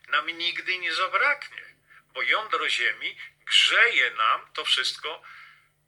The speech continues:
do końca świata. To gdzie jest teraz pan Braun? No widzicie,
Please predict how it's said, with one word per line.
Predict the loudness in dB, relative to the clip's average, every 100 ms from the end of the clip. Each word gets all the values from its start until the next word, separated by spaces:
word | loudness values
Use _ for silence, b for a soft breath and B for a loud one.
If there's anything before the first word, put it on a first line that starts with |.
| _ _ _ _
do | -10
końca | -10 -4 4
świata. | 4 4 -2 -6 -12 -12 _ _ _ _ _ _
To | -12
gdzie | -8 2 4 4
jest | 2 0 -2 -4
teraz | 2 4 4 0
pan | -4 0 0 0 -4
Braun? | -2 -2 -4 -12 _ _ _ _ _ _ _ _ _ _ _ _ _ _ _ _ _ _ _ _ _ _ _ _ _ _ _ -8
No |
widzicie, | -6 -2 0 2 2 2